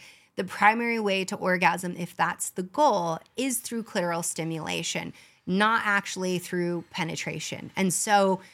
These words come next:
in some situations, you may be, you know, on your period, your uterus is riding lower, your cervix is lower, and you're like,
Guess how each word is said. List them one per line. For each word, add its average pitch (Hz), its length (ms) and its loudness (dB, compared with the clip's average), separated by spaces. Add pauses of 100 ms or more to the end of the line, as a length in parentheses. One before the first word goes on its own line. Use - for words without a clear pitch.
(180)
in 208 120 2
some 247 200 0
situations, 226 840 -2 (300)
you 214 160 4
may 254 180 6
be, 240 640 0
you 220 160 0
know, 208 160 0
on 208 160 4
your 214 100 -2
period, 254 480 -2
your 190 120 0
uterus 214 500 0
is 196 140 -4
riding 202 320 0
lower, 196 240 0
your 190 120 -2
cervix 196 500 -2
is 190 140 -6
lower, 190 320 0
and 185 220 -2
you're 208 140 -2
like, 185 200 -2